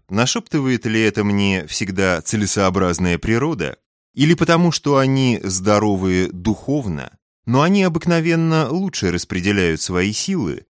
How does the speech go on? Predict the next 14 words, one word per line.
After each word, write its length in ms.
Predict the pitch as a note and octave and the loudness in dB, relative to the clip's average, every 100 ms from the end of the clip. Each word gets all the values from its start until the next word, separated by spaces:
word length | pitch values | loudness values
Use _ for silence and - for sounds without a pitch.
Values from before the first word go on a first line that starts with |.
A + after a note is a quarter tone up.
| _ | _
и 80 | E3 | 2
реже 480 | F3+ G#3 E3+ E3+ D#3+ _ | 2 2 -2 -2 -4 _
придется 480 | - F#3+ G2+ G2 G2 | -2 -2 0 -2 0
вам 180 | F2+ F2+ | 0 0
спросить 580 | - G2 F#2+ - F2+ F2 | -2 -2 -2 -2 -6 -8
вышедшего 600 | F2 E2+ E2+ - F2 E2 | -8 -8 -8 -8 -6 -6
из 140 | D#2+ | -8
природы, 580 | - F2+ E2 D#2 D2+ C#2+ - _ _ _ | -4 -2 -2 -4 -8 -10 -14 _ _ _
зачем 720 | G2 G2+ A#2 - - F3 C3+ | -2 2 2 2 -2 0 2
он 160 | F2 E2+ | 2 0
это 200 | E2 E2+ | -2 -6
делает, 600 | E2 C#3 A#2 C#2+ C#2+ - _ _ | -4 -2 -2 -4 -10 -20 _ _
тогда 340 | A2 A#2+ E3 E3+ | -2 0 -2 0
как 340 | A2 G#2+ - | 0 -2 -4